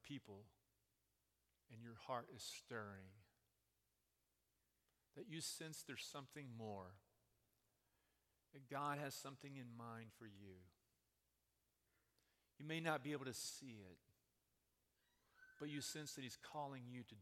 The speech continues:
do something new, to some new place in your life, some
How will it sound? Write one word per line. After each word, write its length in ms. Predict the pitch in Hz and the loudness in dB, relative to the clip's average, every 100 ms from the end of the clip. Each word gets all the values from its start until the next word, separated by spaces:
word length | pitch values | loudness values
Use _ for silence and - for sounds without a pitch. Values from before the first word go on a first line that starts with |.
| 120 | -2
do 120 | 120 | -2
something 460 | - 123 110 - 113 107 | -2 -6 -10 -12 -10 -6
new, 380 | 113 120 113 107 95 92 - - - | -2 0 0 -2 -6 -12 -20 -20 -8
to 60 | |
some 360 | 117 - 165 165 131 117 | -4 0 0 0 -2 -4
new 320 | 127 139 143 - - | -2 -2 -2 -6 -10
place 380 | 123 107 95 - - | -6 -6 -6 -10 -10
in 80 | 113 | -8
your 160 | 110 98 | -6 -4
life, 300 | 95 90 90 - _ | -2 -4 -8 -18 _
some 340 | - - 123 | -10 -4 -4